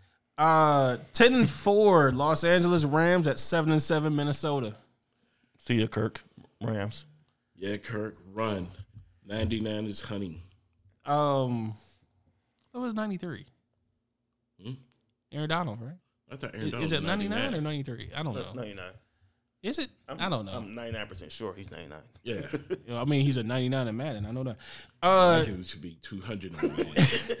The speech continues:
Speaker 1: <laughs> uh, slight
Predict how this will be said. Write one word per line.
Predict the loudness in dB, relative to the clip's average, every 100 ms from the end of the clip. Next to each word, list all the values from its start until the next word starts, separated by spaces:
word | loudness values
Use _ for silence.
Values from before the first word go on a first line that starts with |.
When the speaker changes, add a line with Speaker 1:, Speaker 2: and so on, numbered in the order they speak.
| -10 -20 -20
Speaker 1:
<laughs> | _ _ _ _ _
uh, | -4 0 0 2 2 2 2 2 -2 -10 _ _ _ _ -10
slight | -6 -4 -2 -2 -4